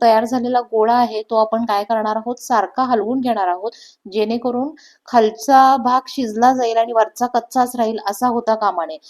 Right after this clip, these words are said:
जर आम-, तुमची वडी जी आहे ती नीटशी शिज-, शिजली गेली नाही तर काय होणार आहे, ती जास्त वेळासाठी ती टिकणार नाहीये. म्हणून आपल्याला पीठ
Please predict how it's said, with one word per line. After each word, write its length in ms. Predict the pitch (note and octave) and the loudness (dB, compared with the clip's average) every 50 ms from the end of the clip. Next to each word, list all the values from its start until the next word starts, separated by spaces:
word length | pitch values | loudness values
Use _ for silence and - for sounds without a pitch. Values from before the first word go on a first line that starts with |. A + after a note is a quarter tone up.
| - _ _ - - | -20 _ _ -6 0
जर 180 | A3 A#3 A#3 | 2 2 4
आम-, 140 | C4 B3+ A#3+ - | 2 0 -2 -4
तुमची 260 | C4+ A#3+ A3 A3 B3+ C4 | -6 -8 -8 -6 -6 -4
वडी 280 | A#3+ A#3 G#3+ A#3 A#3 | -2 -2 -2 -2 -4
जी 140 | A3+ B3+ C4+ | -6 -4 -2
आहे 240 | C4 B3+ A#3+ A#3+ A#3+ | -2 -2 -2 -4 -4
ती 160 | A#3+ C4+ C4 | -4 -4 -4
नीटशी 440 | A#3+ A#3 A#3+ A#3+ A#3+ - - - C4+ | -2 0 0 -2 -2 -4 -6 -8 -8
शिज-, 280 | - - - G3 G3+ - - | -6 -4 -6 -6 -6 -4 -6
शिजली 300 | A#3 - - G3+ A3 B3+ | -6 -6 -6 -6 -8 -4
गेली 320 | A#3+ B3+ A3 G#3 A3+ A#3+ | -2 -2 -4 -2 -4 -6
नाही 140 | A#3 F#3 - _ _ _ _ _ _ _ - - | -6 -6 -10 _ _ _ _ _ _ _ -6 -6
तर 60 | A#3+ | -6
काय 320 | A#3+ - A3 A3 A3 A#3+ | -4 0 0 2 2 2
होणार 300 | B3+ B3+ A#3+ B3 B3 A#3+ | 0 -2 -2 -2 0 2
आहे, 160 | A#3+ A#3+ C4 | 0 0 -2
ती 220 | C4 - C#4+ C4+ G#3+ - | -4 -6 -8 -8 -6 -2
जास्त 360 | G#3 G#3+ A3 A#3 A3+ - - | 0 0 0 0 -2 -6 -8
वेळासाठी 640 | C4 A#3+ A#3+ A#3 A3+ A#3 A#3+ C4 A#3+ A3+ - - B3+ | -4 0 0 2 2 0 0 -4 -10 -10 -6 -8 -8
ती 240 | B3 C4 C4 B3+ C4 - | -4 -4 -6 -6 -4 -8
टिकणार 380 | B3 - B3+ A3+ G#3 A3 G#3+ | -10 -6 -2 0 0 0 0
नाहीये. 260 | G#3+ F#3 E3 D3+ C#3+ - _ _ _ _ _ - | -2 -8 -8 -8 -10 -10 _ _ _ _ _ -4
म्हणून 260 | G#3 G#3+ A#3 B3 C4 | -2 0 0 2 0
आपल्याला 420 | B3+ A#3+ A#3+ A#3 A3+ A3+ A#3+ B3+ C4 | 0 0 0 2 2 4 4 2 -2
पीठ 320 | C4 _ - A#3+ A#3+ A3+ | -4 _ -6 -6 -6 -6